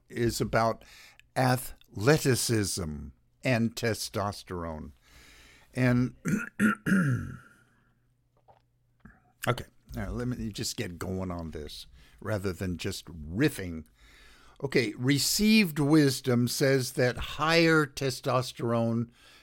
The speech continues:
means higher athleticism. Not so fast. First of all, when you try to correlate, uh,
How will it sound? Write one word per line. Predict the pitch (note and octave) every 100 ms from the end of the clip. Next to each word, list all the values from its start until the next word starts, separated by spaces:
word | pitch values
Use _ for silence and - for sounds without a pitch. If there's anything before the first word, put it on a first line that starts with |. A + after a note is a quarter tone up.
| -
means | A2+ B2 B2 A#2 -
higher | - - - C3 C3+ C#3 B2+ B2 A#2 _ -
athleticism. | A#2+ - B2 B2+ C3+ B2 - A2+ F#2+ F2 D#2 D2 - _ _ - - - -
Not | F2 C#3 F3+
so | - E3 D#3+
fast. | - E3+ G#3 A#2 F2 - - - _ - - - - - - -
First | - C#4+ C#4+ -
of | B2+
all, | A2 F#2+ G#2+ E3+ C3 _ _ _ _ _ _ _ _ -
when | A2+ A2 D3+ E3+
you | E3 D#3+ D#3+ D3 C#3 B2+ - -
try | - F#3 F3
to | D#3+
correlate, | B2+ - F3 F#3+ F3+ D#3 B2+ B2+ B2 - - - _ _ _ _ _ _ _ -
uh, | A#2+ A2 G2+